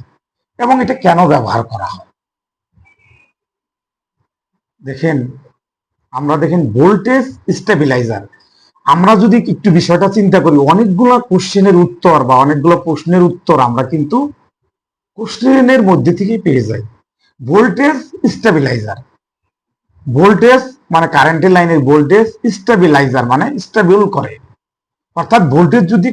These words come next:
কম থাকে সেটাকে আপনার প্রয়োজন অনুযায়ী দুইশো বিশ আমাদের সাধারণত লাইনে থাকে, সেটা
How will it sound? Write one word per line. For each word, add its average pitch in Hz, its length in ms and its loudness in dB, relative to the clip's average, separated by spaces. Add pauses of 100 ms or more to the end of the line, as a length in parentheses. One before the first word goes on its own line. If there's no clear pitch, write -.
(100)
কম 180 140 4 (160)
থাকে 147 240 0 (720)
সেটাকে 240 420 -4
আপনার 165 260 0
প্রয়োজন 175 340 4 (100)
অনুযায়ী 147 340 2 (560)
দুইশো 170 300 -2 (100)
বিশ 170 140 -2 (100)
আমাদের 147 280 -2
সাধারণত 135 380 -2 (160)
লাইনে 131 320 0
থাকে, 139 200 -8 (340)
সেটা 285 160 -10